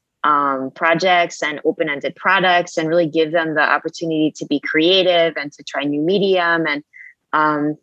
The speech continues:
you know, with all the new tech coming out, like, the, there are so many different kinds of applications and things that students can make and do, and, and really trying to allow them to be, um, be curious and, and tinker and, and be the experts, because the students know so much more <laughs> about stuff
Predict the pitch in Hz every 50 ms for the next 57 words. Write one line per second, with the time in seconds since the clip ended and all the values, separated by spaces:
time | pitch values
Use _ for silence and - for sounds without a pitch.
0 | _ _ - 214 214 208 190 190 190 208 196 190 175 190 185 180 175 175 - -
1 | 170 - - - 202 190 175 165 160 151 147 147 139 - 147 156 147 - 160 160
2 | 151 - - - 175 165 160 165 - - - 175 175 180 180 185 175 170 170 160
3 | 180 175 165 175 170 165 175 170 165 165 160 - 151 151 - 170 165 - - 156
4 | 156 - - 165 160 156 151 165 156 147 - 147 151 156 156 139 - - - 143
5 | 139 139 - - - 151 143 156 185 202 196 185 185 180 185 151 143 156 160 185
6 | 190 185 180 170 160 147 151 - - - - _ _ - 170 175 185 220 220 202
7 | 185 - 196 175 175 180 175 - 180 156 117 104 151 151 147 151 156 147 160 147
8 | 156 151 - 160 143 131 156 147 147 147 147 147 - _ _ _ _ _ _ _
9 | _ - 147 147 143 143 143 139 139 135 135 143 147 143 _ _ - 185 196 170
10 | - - - 175 170 170 170 165 165 160 160 160 - - 151 147 139 - - 147
11 | 147 - - - 175 165 - 175 165 160 160 151 147 143 139 - - 156 156 143
12 | 190 196 190 185 - - 180 180 - - - 180 165 165 - - 175 165 180 170
13 | 180 180 - - 220 220 214 - - 214 208 - - 196 185 180 170 - - 156
14 | 156 160 160 156 151 143 151 170 208 - - - - - - - 170 165